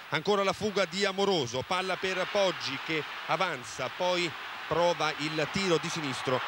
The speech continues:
e sciupa questa favorevole occasione. Dal possibile, eh, raddoppio al gol del pareggio Tovalieri. Tovalieri tira, poi il colpo di testa quasi casuale di Montella, comunque molto furbo l'attaccante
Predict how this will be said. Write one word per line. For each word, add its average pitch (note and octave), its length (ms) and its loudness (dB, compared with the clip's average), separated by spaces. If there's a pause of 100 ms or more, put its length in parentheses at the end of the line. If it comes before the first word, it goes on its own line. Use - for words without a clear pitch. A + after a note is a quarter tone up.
e D#3 240 2
sciupa D3+ 380 0
questa C#3 420 0 (160)
favorevole B2+ 760 0
occasione. A#2+ 460 -2
Dal C#3 160 -2
possibile, D#3+ 720 -2 (260)
eh, C3 220 2
raddoppio G3+ 720 0
al D#3 280 -2
gol F#3+ 440 2
del F#3+ 400 2
pareggio G3 680 2
Tovalieri. F#3+ 640 0 (220)
Tovalieri G3 400 0
tira, A3 240 0
poi A3+ 180 2
il G3 260 0
colpo A#3+ 360 0
di G3+ 100 -4
testa D3 400 -2
quasi E3 300 -2
casuale D#3 580 0 (220)
di C#3+ 100 -6
Montella, E3+ 400 0
comunque D3 320 -2
molto E3+ 380 2
furbo D#3+ 520 4 (380)
l'attaccante D3+ 840 0